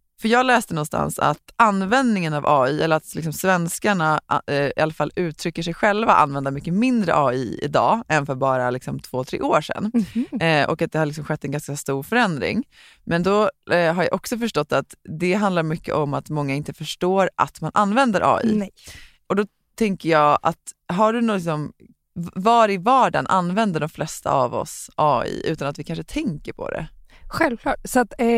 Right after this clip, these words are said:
Speaker 2: ja, men ett exempel är varje gång du ska verifiera att du är en människa när du ska ladda in någonstans. Du vet, när du ska, eh, klicka på så här, klicka på alla rutor med en bil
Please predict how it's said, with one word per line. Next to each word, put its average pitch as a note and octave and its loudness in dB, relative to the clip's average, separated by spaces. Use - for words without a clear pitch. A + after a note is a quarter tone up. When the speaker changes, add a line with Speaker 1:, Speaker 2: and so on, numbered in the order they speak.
Speaker 2:
ja, A#3 6
men A#3+ 2
ett C#4+ 0
exempel A#3 0
är A#3+ 4
varje A#3+ 4
gång A3+ 2
du A3 2
ska G#3 0
verifiera G#3+ 2
att - -6
du G#3 2
är G#3 2
en A3 2
människa B3+ 2
när G#3 0
du G3+ -2
ska G#3 -6
ladda G#3 -2
in A#3 2
någonstans. G#3 -2
Du C4 0
vet, C4+ 0
när C4+ 6
du C#4 0
ska, C4 2
eh, A#3+ 4
klicka C#4 0
på A#3+ -2
så A#3 -2
här, A#3 -6
klicka F4+ -2
på E4 0
alla C4+ 0
rutor C4 0
med C4 2
en B3+ 2
bil G3+ 0